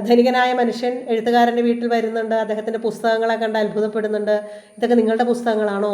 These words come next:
ഇത്രയും പുസ്തകങ്ങൾ നിങ്ങൾ വായിക്കുമോ?" എന്നൊക്കെ ചോദിക്കുന്നുണ്ട്. അയാള്, അയാളിൽ അപ്പോഴും ഒരു ഗർവും പണത്തിൻ്റെതായ ഒരു അഹന്തയും ഒക്കെ അന്നാളിൽ കണ്ടിരുന്നു. പക്ഷെ പിന്നെ ക്രമേണ പിന്നീടൊരിക്കൽ, ആ, അവര് തമ്മിൽ ചെറിയൊരു അലോസരം ഉണ്ടായി. അതിന് കാരണമുണ്ട്. അദ്ദേഹത്തിൻ്റെ വീട്ടിൽ ഈ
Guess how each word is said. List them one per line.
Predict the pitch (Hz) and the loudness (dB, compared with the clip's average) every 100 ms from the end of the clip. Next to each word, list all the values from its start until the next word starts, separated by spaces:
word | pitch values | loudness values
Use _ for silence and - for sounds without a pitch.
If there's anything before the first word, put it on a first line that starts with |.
| 185 | -2
ഇത്രയും | 220 220 220 | -2 -2 -4
പുസ്തകങ്ങൾ | 226 220 214 214 | -4 -2 0 0
നിങ്ങൾ | 214 214 | 0 0
വായിക്കുമോ?" | 196 190 196 220 208 185 | 0 -2 -2 0 0 -2
എന്നൊക്കെ | 202 202 214 | -4 -6 -4
ചോദിക്കുന്നുണ്ട്. | 220 226 220 185 165 165 165 - - - - _ - | -2 -2 -4 -4 -6 -8 -10 -18 -20 -20 -20 _ -2
അയാള്, | 254 269 285 311 277 | 4 4 4 2 0
അയാളിൽ | 285 311 339 | 2 2 2
അപ്പോഴും | 320 320 320 320 302 | -2 0 0 2 0
ഒരു | 269 | 2
ഗർവും | 247 233 233 240 | 2 2 0 -2
പണത്തിൻ്റെതായ | 233 226 240 240 240 247 247 | -2 -2 -2 0 2 4 2
ഒരു | 254 | 0
അഹന്തയും | 240 233 247 269 | -2 -4 -2 -4
ഒക്കെ | 262 262 | -2 -4
അന്നാളിൽ | 247 254 262 262 | -2 -2 -2 -2
കണ്ടിരുന്നു. | 262 262 254 202 - - - - | -2 -2 -2 -4 -6 -12 -20 -20
പക്ഷെ | - 311 | -14 -6
പിന്നെ | 339 370 370 | -2 -2 0
ക്രമേണ | 277 277 294 285 240 208 | -2 0 0 0 0 -2
പിന്നീടൊരിക്കൽ, | 269 285 320 339 269 240 226 160 - - - _ _ - | -2 0 0 0 0 0 -2 -2 -12 -20 -20 _ _ -8
ആ, | 214 220 | -2 2
അവര് | 240 269 285 | 4 4 2
തമ്മിൽ | 285 285 | 0 0
ചെറിയൊരു | 285 285 285 285 294 285 - - 254 | 0 0 -2 -2 -4 -6 -12 -6 -2
അലോസരം | 277 311 320 349 349 277 | 2 2 2 2 2 2
ഉണ്ടായി. | 185 165 | -2 -2
അതിന് | 196 247 | -4 -2
കാരണമുണ്ട്. | 262 247 277 277 202 202 202 | 0 0 0 -2 -2 -4 -6
അദ്ദേഹത്തിൻ്റെ | 214 247 269 285 294 | -2 -2 -2 -2 -2
വീട്ടിൽ | 247 247 | -2 0
ഈ | 202 | 2